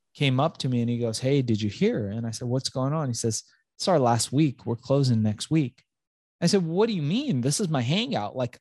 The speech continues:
I love coming here. I shop here all the time. What do you mean you're closing?" And he looked at me and he said, "How many of those books are you going to buy?" I said, "I don't know, one or two." He said,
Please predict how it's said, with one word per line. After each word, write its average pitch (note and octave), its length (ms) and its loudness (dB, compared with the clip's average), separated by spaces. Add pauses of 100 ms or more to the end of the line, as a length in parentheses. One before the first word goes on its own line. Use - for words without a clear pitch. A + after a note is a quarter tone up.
I E3+ 80 2
love F3 540 -2
coming G#3+ 280 -8
here. A#2 200 -4
I C#3 100 -4
shop G#3 300 -8
here F#3+ 200 -10
all F#3 220 -4
the F#3+ 140 -4
time. A3+ 160 -12
What E3+ 260 0
do C4 80 -4
you G#3 140 0
mean E4+ 260 -2
you're D#4 120 0
closing?" A2+ 540 0 (800)
And D3 340 0 (300)
he D#3+ 140 0
looked A3 280 2
at D#3 100 -4
me C3 180 -2
and B2 100 -2
he B2+ 60 -2
said, A#2+ 440 -2 (360)
"How G3 160 -4
many E3+ 200 -6
of G3 40 -2
those D#3 200 4
books - 280 -4
are A2+ 60 -4
you G#2 160 -4
going F2+ 200 -8
to F2+ 40 -6
buy?" - 320 -16 (420)
I D#3+ 60 -8
said, D#3 160 0
"I D3+ 140 4
don't B3 120 4
know, E3 120 2
one D#3 360 -2
or D3+ 80 -4
two." D#3 480 -6 (380)
He D#3+ 80 -10
said, D3 260 -4